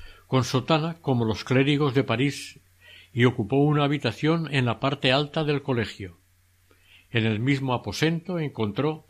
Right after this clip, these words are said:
a dos condiscípulos, el saboyano Pedro Fabro y el noble navarro Francisco de Jaso y Javier.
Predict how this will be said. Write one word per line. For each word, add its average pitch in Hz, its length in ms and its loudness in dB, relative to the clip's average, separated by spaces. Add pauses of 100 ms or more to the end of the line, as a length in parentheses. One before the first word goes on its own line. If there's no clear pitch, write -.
(240)
a 117 120 -2
dos 143 280 -4
condiscípulos, 123 1080 -4 (300)
el 117 120 2
saboyano 117 760 0 (100)
Pedro 117 320 0
Fabro 127 480 -4 (640)
y 123 120 4
el 110 160 2
noble 151 340 2
navarro 135 560 0
Francisco 123 720 -4
de 107 100 -4
Jaso 160 540 -4
y 135 100 -4
Javier. 117 480 -4